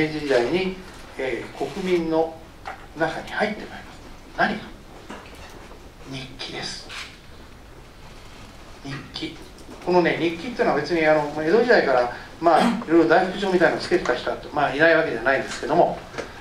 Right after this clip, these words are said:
この日記をつける。この日記をつけるっていうのはですね、要するに明治の人たちに時間感覚っていうのを植え付けていく。何にもだって見本ないわけですか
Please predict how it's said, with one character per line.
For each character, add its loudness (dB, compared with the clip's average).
こ 0
の 0
日 2
記 -4
を -2
つ -8
け -2
る。 0
こ -2
の 0
日 2
記 -4
を 0
つ -4
け -2
る 0
っ -4
て -10
い 0
う 0
の 0
は -2
で -8
す -10
ね、 -8
要 2
す -2
る 0
に -6
明 0
治 -4
の 4
人 2
た 0
ち -6
に -8
時 -8
間 0
感 0
覚 -2
っ -10
て -8
い -4
う -8
の -4
を -4
植 2
え 2
付 -2
け -4
て -6
い -10
く。 -14
何 6
に 0
も 2
だ 4
っ -4
て -6
見 0
本 6
な 6
い 2
わ 0
け -8
で -12
す -10
か -12